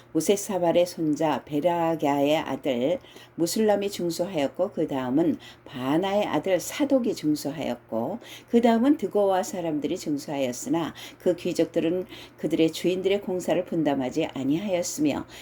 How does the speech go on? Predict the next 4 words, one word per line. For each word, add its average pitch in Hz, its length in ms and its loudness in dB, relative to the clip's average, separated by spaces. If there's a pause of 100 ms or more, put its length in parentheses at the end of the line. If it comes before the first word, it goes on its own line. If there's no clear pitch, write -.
(140)
옛문은 202 500 4
바세아의 180 600 -2
아들 160 360 0
요야다와 156 880 2